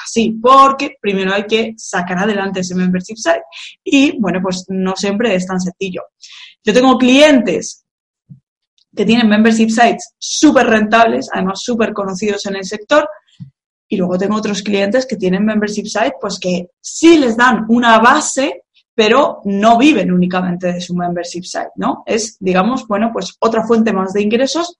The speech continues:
sí es estable, sí es recurrente, puede valer para pagar esos gastos que te van a venir siempre, ¿de acuerdo? Pero, mm, no es, o sea, esto no es abrir un membership site y, "Hala, venga", y ya vivo solo de esto, ¿no? O sea,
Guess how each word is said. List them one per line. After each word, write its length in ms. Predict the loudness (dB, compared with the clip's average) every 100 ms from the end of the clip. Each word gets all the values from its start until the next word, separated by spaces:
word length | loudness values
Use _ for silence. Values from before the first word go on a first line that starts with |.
| _
sí 300 | -6 4 4
es 180 | 4 2
estable, 440 | -2 0 0 0
sí 200 | -2 0
es 140 | 2 0
recurrente, 600 | -2 0 2 2 -2 -4 -12 -20 _
puede 300 | 4 6 8
valer 540 | 6 6 6 4 2 -4 2
para 260 | 2 2
pagar 380 | 0 4 4 2
esos 320 | -6 -2 -2 4
gastos 380 | 2 2 -8 -6
que 120 | -2
te 80 | 0
van 160 | 2
a 80 | 6
venir 260 | 8 8 6
siempre, 600 | 2 2 0 0 -2 -2 _
¿de 80 | -12
acuerdo? 340 | -6 -4 -4 -8 -18 -20 -20 _ -6
Pero, 460 | -2 0 -2 -6 -4
mm, 520 | -2 0 -4 -6 -16 _ _ _ _ _ _ _ _ -10
no 420 | -4 -2 0 0
es, 400 | 0 0 -2 -6 -8
o 40 |
sea, 100 | -6
esto 220 | -2 0
no 100 | 0
es 180 | 0 -4
abrir 300 | -2 -2 0
un 80 | 0
membership 340 | -2 -6 -8
site 360 | -4 -2 -2 -6
y, 80 | -2
"Hala, 260 | 0 2 2
venga", 300 | 2 0 -2 -6 -14 _ -10
y 100 | -2
ya 220 | 2 4
vivo 260 | 2 0 -2
solo 240 | -2 -2
de 100 | -2
esto, 180 | -4 -6
¿no? 160 | -4 -4
O 20 |
sea, 260 | -2 -4